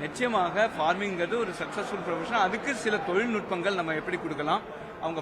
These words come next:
ஃபார்மரோட ஆவரேஜ் இன்கம்மை எப்படி இன்க்ரீஸ் பண்ணலாங்கிறது தான் ஆராய்ச்சி.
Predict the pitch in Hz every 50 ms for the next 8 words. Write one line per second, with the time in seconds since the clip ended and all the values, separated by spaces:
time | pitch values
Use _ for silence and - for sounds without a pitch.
0 | 135 - 165 196 233 247 254 233 190 175 175 175 208 233 - - 170 175 180 196
1 | 202 202 185 160 160 165 190 175 175 185 170 175 214 202 - 185 180 180 165 151
2 | 180 185 170 - 160 147 147 143 143 135 131 131 127 143 165 220 247 233 165 151
3 | 151 151 143 131 123 - -